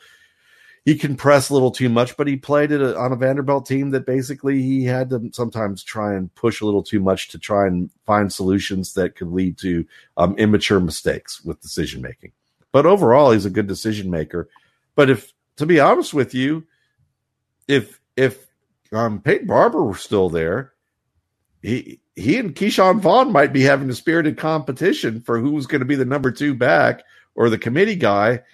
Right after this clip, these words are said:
in the role with, with, um, you know, with Jones.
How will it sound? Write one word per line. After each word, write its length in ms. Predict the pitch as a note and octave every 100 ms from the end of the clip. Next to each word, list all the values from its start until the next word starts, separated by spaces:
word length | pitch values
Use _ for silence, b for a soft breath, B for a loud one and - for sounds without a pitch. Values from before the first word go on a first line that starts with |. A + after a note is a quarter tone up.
| b
in 180 | - C#3
the 80 | C#3+
role 480 | C3 D3 D3+ D#3 D3
with, 180 | D3+ D3+ _ _
with, 300 | D3 D3+ D3 _
um, 380 | C3+ C#3 C3+ B2+ -
you 140 | C#3+
know, 120 | C3+
with 180 | C3+ C3
Jones. 560 | C#3+ G#3 A#3+ - -